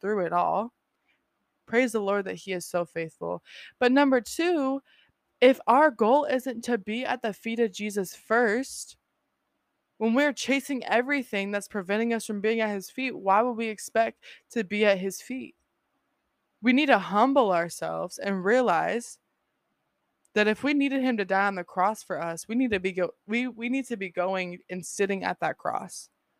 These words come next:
We need to be going and sitting at the feet of Jesus. We need to be going and praising and worshiping him with no ulterior motive, with no ambition, with no, like, not even worried about our dreams or worries.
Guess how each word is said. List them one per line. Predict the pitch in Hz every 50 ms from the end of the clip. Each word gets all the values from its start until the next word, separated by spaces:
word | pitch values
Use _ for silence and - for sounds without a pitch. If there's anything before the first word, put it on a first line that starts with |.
| _ _ _ _ _ _ _ _ _ _ _
We | - 190 226
need | 247 277 262
to | - 254
be | 208 220 185
going | 165 175 175 190 196 190 190 156
and | 156 180 165
sitting | - - 214 202 202 196 185
at | 175 -
the | 170 165
feet | - - 165 -
of | - -
Jesus. | - - - - - - - - - - - _ - - - - _ -
We | 214 233
need | 269 302 254
to | - 233
be | 208 208 180
going | 160 175 175 196 196 196 190 185 156 165
and | 175 175 -
praising | - - 208 190 202 214 202 208 190
and | 170 175
worshiping | 165 175 180 180 - 190 - - 175 170 165
him | 165 170 165 165 165 165 - - - - _
with | 214 208 196 - -
no | 185 180 175 170 180 190 208 220 233 240 240 233 - - - _ _ _ _ _ _ _ _ _ _ _ -
ulterior | 190 185 185 - - - 208 196 196 202 208 202 190
motive, | 180 170 175 190 208 220 220 220 196 185 - _
with | 202 196 208 190 - -
no | 196 180 175 170 175 185 196 202 214 226 226 233 240 - _ _
ambition, | - 190 190 185 170 175 175 180 - - 220 208 208 208 214 208 190 180
with | 185 180 - -
no, | 190 185 180 185 190 196 196 190
like, | 190 196 196
not | 214 220 247 262
even | 269 247 233 202 185
worried | 175 190 196 202 196 190
about | 185 175 180 180 - -
our | 143 165 180
dreams | 165 - 180 190 196 214 220 220 220 196
or | - - 175
worries. | 170 160 170 175 170 170 - - 196 -